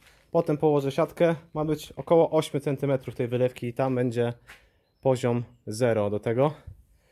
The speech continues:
Cztery centymetry, cztery, pięć centymetrów kładę siatkę,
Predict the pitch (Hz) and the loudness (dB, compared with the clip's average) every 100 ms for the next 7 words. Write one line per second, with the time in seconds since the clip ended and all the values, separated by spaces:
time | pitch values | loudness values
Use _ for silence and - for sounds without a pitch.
0 | _ _ _ _ _ - 180 175 175 165 | _ _ _ _ _ -2 2 2 2 0
1 | 170 170 156 156 - 180 175 160 156 160 | 0 0 0 -4 -2 -2 0 -2 -2 -2
2 | 165 160 147 170 156 143 160 151 - 139 | -2 -2 -4 0 2 2 0 -2 0 0